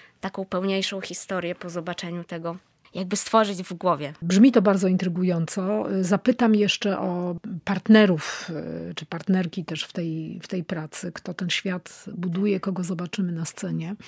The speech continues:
Speaker 1: E, no, na scenie zobaczymy, e, dwóch młody-, dwoje młodych, e, aktorów, Agnieszkę Sawicką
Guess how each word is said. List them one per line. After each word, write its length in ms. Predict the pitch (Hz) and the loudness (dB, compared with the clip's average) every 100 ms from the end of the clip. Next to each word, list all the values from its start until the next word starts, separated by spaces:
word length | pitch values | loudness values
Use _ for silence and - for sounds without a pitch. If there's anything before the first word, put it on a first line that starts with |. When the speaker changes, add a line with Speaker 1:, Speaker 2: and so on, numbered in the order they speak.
| - | -4
Speaker 1:
E, 200 | 220 214 | -2 0
no, 140 | 208 220 | 2 2
na 160 | 220 | 2
scenie 540 | 226 - 240 233 233 202 | 0 0 0 2 2 0
zobaczymy, 760 | 214 220 214 214 214 208 202 - | -2 -4 -4 -2 0 0 0 0
e, 460 | 196 190 190 180 | 0 0 -2 -2
dwóch 260 | 175 196 - | -4 -6 -2
młody-, 440 | 202 185 185 165 | -2 -2 -4 -4
dwoje 320 | 180 208 208 | -4 -2 0
młodych, 440 | 185 180 175 175 - | 0 -2 -6 -10 -10
e, 440 | - 180 175 170 | -8 -6 -6 -8
aktorów, 640 | 180 - 180 175 190 - - | -10 -10 -8 -6 -8 -10 -10
Agnieszkę 440 | 185 185 185 - | -6 -4 -6 -6
Sawicką 640 | 185 175 170 - - 175 | -8 -8 -10 -14 -12 -10